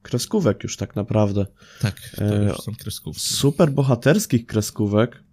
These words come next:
Speaker 1: jeżeli by spojrzeć na, na to, że mamy Młodych Tytanów,
Speaker 2: Właściwie
Speaker 1: tych
Speaker 2: tak.
Speaker 1: oryginalnych, e, gdzie, a czy oryginalnych, nie całkiem oryginalnych, jednakże tych, e, wydanych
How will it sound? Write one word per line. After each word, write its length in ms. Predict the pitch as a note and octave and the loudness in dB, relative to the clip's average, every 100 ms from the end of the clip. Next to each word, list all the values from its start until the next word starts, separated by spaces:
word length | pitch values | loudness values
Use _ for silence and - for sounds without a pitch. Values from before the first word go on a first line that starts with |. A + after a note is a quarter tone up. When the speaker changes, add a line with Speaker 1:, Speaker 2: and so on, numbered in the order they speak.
| _ _ _ _ | _ _ _ _
Speaker 1:
jeżeli 280 | A2+ G#2+ G#2+ | -2 2 2
by 120 | G#2+ | 2
spojrzeć 460 | G#2 - A2 G#2+ G#2 | 0 2 2 2 0
na, 680 | G#2 G#2 G#2 G2+ G2+ G2+ A1 | 2 4 4 4 4 4 2
na 160 | G2+ G2+ | 2 0
to, 160 | G#2 G#2 | 2 -2
że 420 | G2+ G2 G2 G2 - _ _ _ _ _ _ _ - | 0 0 2 0 -4 _ _ _ _ _ _ _ -4
mamy 360 | G#2 A2 A#2+ | 4 6 8
Młodych 360 | A2+ A#2 A#2 A#2 | 8 8 6 2
Tytanów, 360 | - A2+ A2 A2+ | 0 2 4 4
Speaker 2:
Właściwie 220 | D3+ D#4 | 2 0
Speaker 1:
tych 200 | A#2+ - | -2 -2
Speaker 2:
tak. 100 | - | 2
Speaker 1:
oryginalnych, 880 | A2 G#2+ A#2 A2 G2+ G2 A2 C3 - _ _ _ _ _ _ _ _ - - _ _ _ _ _ _ _ | 2 4 4 6 6 6 4 2 -6 _ _ _ _ _ _ _ _ -20 -20 _ _ _ _ _ _ _
e, 40 | - G2+ G#2 G#2 G#2 G#2 G#2 - - | -4 -2 0 0 0 0 -2 -10 -4
gdzie, 720 | A2+ A2 - A2 A2 A2 A2 - | -2 -2 0 2 4 4 2 2
a 100 | F#2+ | 2
czy 160 | - | 4
oryginalnych, 800 | G#2 G#2+ A2 G#2+ G#2 G2 F#2 - _ _ | 2 2 2 2 2 2 -4 -10 _ _
nie 200 | A2 C#3 | 2 2
całkiem 460 | C3+ B2 A2+ A2+ G#2 | 4 4 4 2 0
oryginalnych, 680 | G2+ A2+ G2+ E3+ F#3 E3 C#3+ | 0 -2 2 2 2 2 2
jednakże 440 | C#3 C3+ A#2+ A2+ | 2 2 2 0
tych, 240 | G#2+ B2+ A#2 - | 4 2 2 0
e, 300 | G2+ G2+ G2 | 2 2 2
wydanych 560 | G#2+ G#2+ A2 G#2+ - | 2 4 4 2 -2